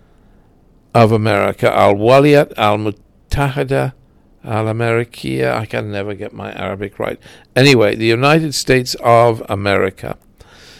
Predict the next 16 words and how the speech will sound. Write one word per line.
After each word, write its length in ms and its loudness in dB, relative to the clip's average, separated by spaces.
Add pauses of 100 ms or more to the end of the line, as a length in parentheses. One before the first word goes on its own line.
(200)
Um, 680 4 (680)
President 560 -4
Donald 340 -2
Trump 400 -6
does 320 -6
not 300 -4 (100)
want 300 -6
war. 760 2 (1800)
President 520 0
Donald 360 -2
Trump 320 -6
was, 400 -8
will 320 -2
not 380 -6
have 300 -4
war. 500 0